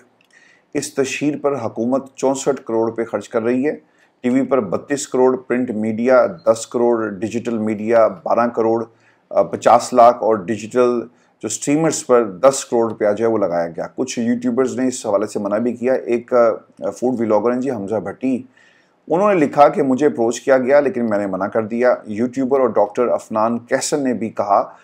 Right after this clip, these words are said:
कि मैंने भी इस कैंपेन का हिस्सा बनने से इनकार किया। एक नदीम नाम के टिकटॉकर्स हैं जी, उन्होंने एक वीडियो पैगाम जारी किया जिसमें उन्होंने ये कहा कि मुझे कहा गया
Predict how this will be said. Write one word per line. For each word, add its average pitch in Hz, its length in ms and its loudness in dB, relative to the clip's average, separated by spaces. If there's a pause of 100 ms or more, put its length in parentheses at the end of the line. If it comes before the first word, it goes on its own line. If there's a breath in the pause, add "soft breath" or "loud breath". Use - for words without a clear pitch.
(220 soft breath)
कि 110 60 -4
मैंने 110 300 0
भी 117 260 0 (120)
इस 120 160 -10
कैंपेन 120 800 -2
का 104 300 0
हिस्सा 107 260 -2
बनने 101 340 -4
से 110 160 -6
इनकार 98 400 0
किया। 135 340 4 (420 soft breath)
एक 123 280 0
नदीम 113 420 0
नाम 120 320 2
के 117 280 -2
टिकटॉकर्स 117 580 0
हैं 117 140 -2
जी, 123 240 -8 (240)
उन्होंने 120 240 -2
एक 117 200 -8
वीडियो 107 240 0
पैगाम 117 360 2
जारी 117 240 4
किया 120 220 -2
जिसमें 110 440 -6
उन्होंने 113 260 -6
ये 135 160 -2
कहा 107 220 2
कि - 140 -6
मुझे 110 300 -2
कहा 123 240 2
गया 120 280 4